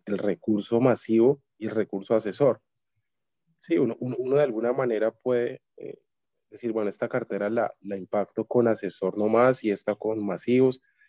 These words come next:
y de alguna manera saco los porcentajes de recaudo, pues de acuerdo a sus segmentaciones y demás, para compararlas.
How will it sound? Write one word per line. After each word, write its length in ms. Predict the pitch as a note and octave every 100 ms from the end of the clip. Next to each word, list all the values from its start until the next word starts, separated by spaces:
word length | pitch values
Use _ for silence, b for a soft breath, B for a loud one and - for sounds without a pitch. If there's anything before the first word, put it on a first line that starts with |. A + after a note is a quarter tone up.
| _ _
y 120 | - A2
de 80 |
alguna 220 | G2+ G2 A2
manera 260 | A2 F#2+
saco 240 | A2 G#2 A2+
los 120 | A2
porcentajes 840 | A2+ G#2+ F2+ F2+ F2+ G#2 G2+ - _ _ _
de 160 | A#2 G#2+
recaudo, 840 | G#2 - F#2 F#2+ F#2 G#2+ G#2+ - - _ _ _
pues 140 | - A2+
de 80 | G#2
acuerdo 320 | - F2+ F#2
a 60 |
sus 420 | E2+ - - - - _ _ _
segmentaciones 880 | - F#2+ E2+ F#2 E2+ F2+ F#2 F#2 F#2
y 40 | A#2
demás, 440 | G2 F2+ F2+ - _ _
para 200 | - A2
compararlas. 680 | - G#2 F#2+ A2+ B2+ G2+ F#2